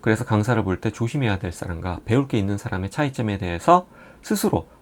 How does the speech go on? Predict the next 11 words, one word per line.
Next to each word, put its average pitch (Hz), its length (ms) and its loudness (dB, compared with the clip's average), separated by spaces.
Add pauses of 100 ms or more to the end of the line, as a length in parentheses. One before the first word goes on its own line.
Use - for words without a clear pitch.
알고 127 280 4
있다고 98 240 -2
생각이 104 360 -4
들어요. - 360 -10 (680)
그리고 180 220 4
제가 151 180 6
진행하는 123 420 2
교육 101 220 2
역시 90 420 -4
배울 107 440 4
게 - 220 -2